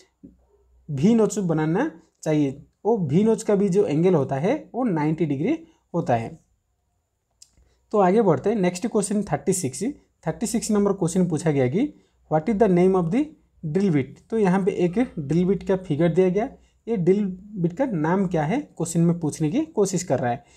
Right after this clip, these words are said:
तो वो क्या फ्लैट ड्रिल बिट है या फिर टेपर शैंक ड्रिल बिट है या फिर काउंटर शैंक ड्रिल बिट है या फिर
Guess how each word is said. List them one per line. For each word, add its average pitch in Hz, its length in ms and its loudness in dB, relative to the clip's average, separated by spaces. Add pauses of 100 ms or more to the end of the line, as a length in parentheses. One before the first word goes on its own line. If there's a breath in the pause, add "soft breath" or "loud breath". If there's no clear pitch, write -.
(220 soft breath)
तो 254 100 -2 (680)
वो 214 140 4
क्या 240 200 4
फ्लैट 143 420 0
ड्रिल 185 160 0
बिट 196 180 2
है 226 140 0 (400)
या 185 120 2
फिर 262 160 -2 (260)
टेपर 156 260 0
शैंक 208 260 2
ड्रिल 208 140 0
बिट 214 180 -2
है 226 160 0 (380)
या 185 120 0
फिर 233 200 -2 (500)
काउंटर 175 280 2
शैंक 214 240 0
ड्रिल 208 160 0
बिट 202 180 -2
है 233 200 -2
या 190 180 0
फिर 226 240 -2